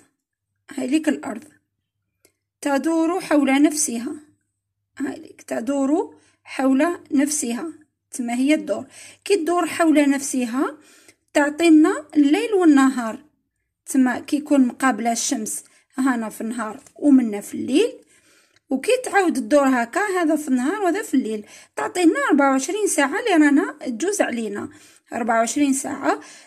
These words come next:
آه، هذيك اسمها دورة يومية، تما كل يوم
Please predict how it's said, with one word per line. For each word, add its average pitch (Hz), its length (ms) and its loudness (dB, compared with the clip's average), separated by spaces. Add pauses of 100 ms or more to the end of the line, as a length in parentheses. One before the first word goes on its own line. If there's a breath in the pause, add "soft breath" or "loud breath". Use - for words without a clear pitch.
(260 loud breath)
آه، - 20 0
هذيك 254 420 -2
اسمها 302 360 6
دورة 302 340 4
يومية، 277 580 4
تما 254 260 0
كل 494 500 -6
يوم 254 260 -4